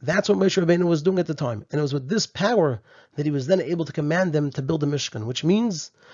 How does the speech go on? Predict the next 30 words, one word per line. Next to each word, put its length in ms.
the 80
building 240
of 60
the 40
Mishkan 260
is 120
the 60
Trumas 300
HaMishkan, 520
the 160
Trumas 360
Adonim, 400
and 80
the 80
Trumas 300
HaMishkan, 420
which 160
is 100
to 100
feel 420
the 140
Bittul 380
and 100
Kabbalah 320
Soul 200
of 120
the 60
Etzem 280
and 80
Neshama, 400